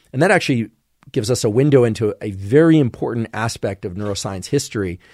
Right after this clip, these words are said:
that all of us are impacted by today, which is the discovery of antidepressants and so-called antipsychotics. In the nineteen fifties, sixties, and seventies, it was discovered that there are compounds, chemicals,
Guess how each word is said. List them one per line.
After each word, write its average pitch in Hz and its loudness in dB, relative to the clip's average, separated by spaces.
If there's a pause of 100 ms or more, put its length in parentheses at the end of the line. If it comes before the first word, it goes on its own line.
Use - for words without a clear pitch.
(240)
that 117 -2
all 175 6
of 120 4
us 101 0
are 107 0
impacted 110 -4
by 95 -8
today, 107 -4
which 95 -10
is 104 -8
the 110 -12
discovery 107 -4
of 104 -10
antidepressants 101 -10
and 95 -12
so-called 95 -12
antipsychotics. 98 -14 (480)
In 139 0
the 139 4
nineteen 156 -2
fifties, 147 -4
sixties, 127 -6
and 110 -4
seventies, 120 -2 (320)
it 135 -4
was 120 -2
discovered 117 0 (540)
that 113 0
there 127 4
are 117 2
compounds, 143 -4
chemicals, 147 -4